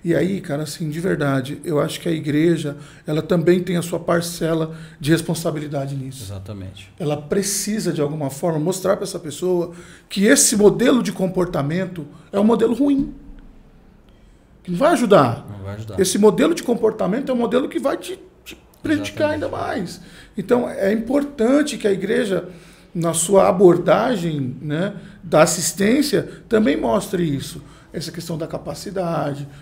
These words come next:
Speaker 1: você consegue. E aí, eu citei lá e vou citar aqui também, assim, de repente nós temos pessoas na igreja que são empresários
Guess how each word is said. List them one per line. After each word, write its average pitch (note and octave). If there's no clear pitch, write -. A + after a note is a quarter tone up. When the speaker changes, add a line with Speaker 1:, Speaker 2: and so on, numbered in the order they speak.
Speaker 1:
você -
consegue. E3+
E D#3+
aí, F#3
eu A2+
citei F3+
lá D3
e E3
vou F#3
citar F#3+
aqui -
também, E3
assim, F3
de D#3
repente E3
nós F3
temos E3+
pessoas D#3
na D3+
igreja D#3+
que -
são G#3
empresários G3+